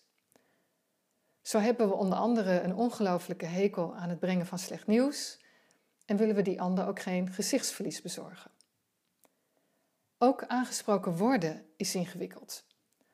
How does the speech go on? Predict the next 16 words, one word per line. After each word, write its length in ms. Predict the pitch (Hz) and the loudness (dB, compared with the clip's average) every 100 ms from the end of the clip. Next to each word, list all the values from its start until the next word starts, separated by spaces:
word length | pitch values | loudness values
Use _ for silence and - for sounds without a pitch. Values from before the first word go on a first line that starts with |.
| _ _ | _ _
Want 140 | 185 | -2
die 180 | 185 - | -2 2
ander 320 | 185 196 220 | 2 4 2
zal 300 | 214 180 175 | 2 0 2
normaal 300 | 175 175 208 | 2 4 2
gesproken 520 | 247 - - 160 160 | 2 -4 -2 -2 -2
al 400 | - 160 170 233 - _ _ _ _ | -8 -6 -4 -6 -10 _ _ _ _
instinctief 800 | 220 226 - 170 - 226 233 - | 2 2 0 -4 0 0 0 -4
de 80 | |
kritiek 400 | 185 180 165 170 | -8 -8 -8 -10
vermijden, 800 | - 185 185 208 220 214 214 214 | -6 -2 2 4 4 2 0 -2
jou 280 | 180 185 202 | -2 -2 -2
aanvallen 640 | 190 190 185 185 185 190 | -4 -8 -6 -4 -2 -4
of 340 | 190 180 - - | -2 -4 -4 -10
zichzelf 500 | - 190 - - 165 | -8 -6 -6 -8 -6
verdedigen. 600 | - 185 208 165 160 - | 0 4 6 4 -2 -10